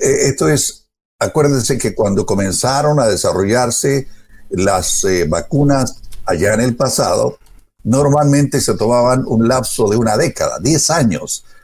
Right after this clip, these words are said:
para tener una aprobación, la estudiaban, la analizaban, hacían pruebas clínicas, la volvían a estudiar, la volvían, y le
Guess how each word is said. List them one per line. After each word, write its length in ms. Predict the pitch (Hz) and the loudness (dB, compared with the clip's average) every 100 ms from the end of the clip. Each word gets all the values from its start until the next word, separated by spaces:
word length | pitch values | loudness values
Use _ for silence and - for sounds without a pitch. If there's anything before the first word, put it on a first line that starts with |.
| _ - | _ -2
para 220 | 90 87 | -2 0
tener 180 | 95 117 | 0 0
una 160 | 104 | 0
aprobación, 960 | - 85 78 76 131 139 131 135 131 - _ | -2 0 0 0 0 2 2 2 0 -4 _
la 100 | - | -6
estudiaban, 800 | - 87 87 113 123 113 110 101 | -6 -4 -2 0 0 0 0 -2
la 60 | 80 | -4
analizaban, 640 | 73 73 76 - 113 110 | -4 -4 -2 0 0 0
hacían 360 | 85 76 85 73 | -2 -2 -4 -4
pruebas 320 | - 76 73 | -4 -4 -4
clínicas, 680 | - 123 131 117 127 113 - _ _ - | -4 0 0 0 -2 -4 -6 _ _ -4
la 100 | 90 | -2
volvían 400 | 90 90 107 92 | 0 0 0 0
a 60 | |
estudiar, 400 | 82 92 107 117 | -2 -2 0 0
la 100 | 104 | 0
volvían, 380 | 87 92 143 131 - | 0 0 0 0 -2
y 120 | 95 | -4
le 120 | 92 | -2